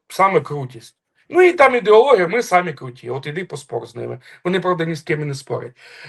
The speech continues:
На рахунок гуру там, е, трошки специфічні завдання.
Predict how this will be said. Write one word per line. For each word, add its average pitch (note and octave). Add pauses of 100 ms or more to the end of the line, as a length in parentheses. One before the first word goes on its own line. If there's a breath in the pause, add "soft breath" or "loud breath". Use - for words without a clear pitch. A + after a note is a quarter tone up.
(120)
На -
рахунок A3+
гуру C4+
там, A3
е, F3
трошки F3+
специфічні D#3 (300 loud breath)
завдання. E3+